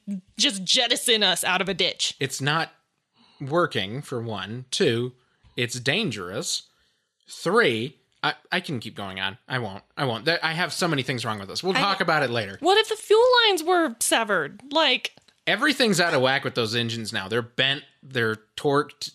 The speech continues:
Speaker 2: They're
Speaker 3: I don't
Speaker 2: It's bad.
Speaker 3: I, I just, when, when you got stuck the first time, you're
Speaker 2: And
Speaker 3: stuck. You're not go-, why are you trying to think? It's also a man thing to do, to be like,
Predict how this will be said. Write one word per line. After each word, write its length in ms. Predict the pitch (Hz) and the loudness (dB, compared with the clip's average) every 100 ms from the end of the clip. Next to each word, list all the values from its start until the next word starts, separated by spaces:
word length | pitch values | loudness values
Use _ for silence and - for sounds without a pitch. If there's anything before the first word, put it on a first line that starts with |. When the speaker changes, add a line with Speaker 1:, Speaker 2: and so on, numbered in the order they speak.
| - | -16
Speaker 2:
They're 560 | 117 117 107 98 95 - _ - | -4 -2 -2 -6 -12 -16 _ -6
Speaker 3:
I 140 | 254 | -2
don't 160 | 277 302 | 0 0
Speaker 2:
It's 260 | 151 - | 0 -4
bad. 500 | - - 110 92 - - - | -8 -4 -4 -4 -12 -8 -2
Speaker 3:
I, 220 | 247 262 - | -2 -2 -4
I 120 | 254 | -4
just, 520 | 233 320 311 - - - _ _ _ _ | -4 -4 -4 -6 -12 -20 _ _ _ _
when, 400 | - 294 311 269 - - | -8 -4 -2 -4 -10 -6
when 180 | 302 | -6
you 80 | 302 | -4
got 260 | 349 359 226 | -2 -2 -2
stuck 360 | - 370 359 - | -2 0 0 -2
the 140 | 233 | -10
first 500 | - 240 269 - - | -4 0 2 0 -2
time, 460 | - - - - 180 _ - _ _ _ _ _ _ _ _ _ _ _ - | -4 -10 -12 -12 -16 _ -20 _ _ _ _ _ _ _ _ _ _ _ -4
you're 140 | 220 | -2
Speaker 2:
And 60 | 165 | 0
Speaker 3:
stuck. 420 | - 311 208 - - | 0 0 0 -6 -4
You're 140 | 240 | 0
not 220 | 285 302 | 2 2
go-, 220 | 277 269 - | 2 2 2
why 260 | 233 233 | 0 2
are 60 | 349 | 4
you 180 | 320 269 | 2 0
trying 640 | - 262 269 254 240 226 - | 0 2 4 2 0 -4 -8
to 100 | 277 | -4
think? 340 | - 233 - - - | 0 0 0 -10 -6
It's 200 | - 381 | -4 0
also 400 | 339 427 - 415 | 2 2 2 2
a 40 | 294 | 4
man 340 | 214 196 175 | 2 2 0
thing 180 | 196 190 | -2 -2
to 80 | 175 | -2
do, 180 | 180 180 | -2 -2
to 80 | |
be 140 | 175 196 | 0 0
like, 220 | 185 - | 2 0